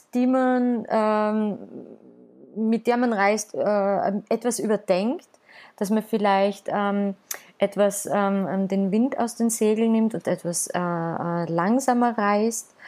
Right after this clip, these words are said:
Oder, ähm, das könnte auch sein, wenn man zum Beispiel alleine unterwegs ist, dass man vielleicht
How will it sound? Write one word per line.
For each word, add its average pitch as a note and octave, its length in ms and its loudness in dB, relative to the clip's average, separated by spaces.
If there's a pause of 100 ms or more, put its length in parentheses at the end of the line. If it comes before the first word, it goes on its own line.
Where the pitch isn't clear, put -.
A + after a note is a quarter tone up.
(500)
Oder, G3 1040 4
ähm, F#3+ 160 2
das G3 180 -4
könnte G3 320 2
auch F#3 80 0
sein, F#3 380 0
wenn F#3 160 2
man F#3 320 0
zum F#3 180 -6
Beispiel F#3 800 0
alleine G3 580 0
unterwegs F#3+ 640 0
ist, G3 300 -4
dass F#3 80 -8
man F#3+ 180 -2
vielleicht F#3+ 420 0